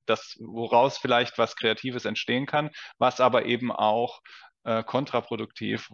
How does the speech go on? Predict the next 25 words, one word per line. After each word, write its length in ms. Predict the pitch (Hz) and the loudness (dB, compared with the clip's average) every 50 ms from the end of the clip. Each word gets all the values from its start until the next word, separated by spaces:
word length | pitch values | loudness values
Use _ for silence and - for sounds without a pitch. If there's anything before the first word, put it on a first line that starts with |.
| - _ | -8 _
äh, 280 | 120 113 107 110 110 | -2 0 2 0 0
sein 340 | 107 - 110 107 107 113 117 | 0 2 2 4 4 2 0
kann, 260 | - - 104 101 101 | -2 -2 0 0 0
tatsächlich 540 | 98 - 110 104 - - 95 - - 113 - | -2 -2 -2 -2 0 0 -2 0 -2 -4 -8
für, 360 | - - 123 123 123 120 113 - - - - - _ | -6 -4 0 2 4 4 2 0 -4 -12 -20 -20 _
für 240 | - - 127 127 113 | -8 -2 -2 0 0
den 160 | 117 113 107 | 0 -2 -4
Gedankengang, 560 | 107 101 104 107 123 131 123 - 104 110 107 | -2 0 0 0 0 -2 -2 -4 -4 -4 -4
den 120 | 104 107 110 | -6 -8 -8
ich 140 | - - | -6 -2
ausdrücken 380 | - 101 113 - - 117 104 110 | -2 -2 -2 -2 -6 -8 -6 -2
möchte. 260 | 117 135 135 - 107 | -2 -2 -2 -2 -4
Wenn 140 | 107 110 110 | -4 -4 -4
ich 100 | 110 - | -4 -6
mit 160 | 117 110 - | -8 -6 -2
meinen 160 | 120 117 117 | -2 -2 -2
Gedanken, 520 | 113 113 104 113 120 123 - - 127 123 120 - - - - - | -2 0 2 2 2 0 -2 -4 -6 -6 -6 -10 -16 -20 -12 -10
bevor 260 | 113 - - 131 135 | -6 0 2 2 2
ich 80 | 131 | 4
den 240 | - 127 123 123 117 | 4 2 2 2 2
Gedankengang 460 | - 113 113 110 113 113 117 113 113 | 0 0 0 0 0 0 -2 -2 0
ausformuliert 680 | - 113 117 123 - - 127 123 120 117 120 123 120 - | 2 0 0 0 -2 -6 -8 -6 -4 -4 -4 -4 -2 -2
habe, 400 | 120 123 117 120 - - 123 123 - - - _ _ _ _ | 0 0 0 0 0 -2 -6 -6 -6 -12 -20 _ _ _ _
immer 220 | - 135 135 139 131 | 0 2 4 4 4
schon 400 | - - 131 127 123 123 123 | 4 2 2 2 0 0 -4